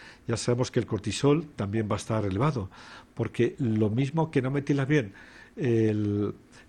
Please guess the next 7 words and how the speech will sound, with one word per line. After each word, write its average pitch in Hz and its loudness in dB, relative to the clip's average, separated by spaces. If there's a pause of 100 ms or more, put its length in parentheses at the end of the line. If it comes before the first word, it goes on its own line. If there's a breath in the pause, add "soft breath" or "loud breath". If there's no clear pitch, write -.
(400)
la 117 4
homocisteína, 127 0
no 147 2
metilas 123 4
bien 113 0
el 117 -4
cortisol. 143 0